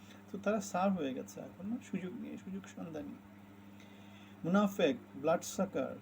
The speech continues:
ঠিক আছে? "স্যার, মিছিলে তো এলেন না, অন্তত জানাজায় আসেন।" কিন্তু আমাদের শহীদ আব্দুল্লাহ, তার জানাজায় কোনো উপদেষ্টা যায়নি।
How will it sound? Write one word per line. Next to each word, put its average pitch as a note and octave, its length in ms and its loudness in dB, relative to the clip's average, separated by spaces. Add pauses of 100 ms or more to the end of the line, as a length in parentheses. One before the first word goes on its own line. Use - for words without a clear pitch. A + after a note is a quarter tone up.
ঠিক A#3 140 -6
আছে? G3 240 -4
"স্যার, G3+ 440 8
মিছিলে G#3+ 380 4
তো A3 140 4
এলেন G3+ 240 4
না, C3 160 0
অন্তত D#3+ 480 -2
জানাজায় D3+ 460 -2
আসেন।" - 300 -10 (140)
কিন্তু A3 440 0
আমাদের E3+ 320 -6
শহীদ G3 440 -2
আব্দুল্লাহ, G3 580 -4 (1300)
তার G3+ 120 0
জানাজায় F#3+ 400 4
কোনো F#3 160 2
উপদেষ্টা F#3 440 -4
যায়নি। C#3 300 -4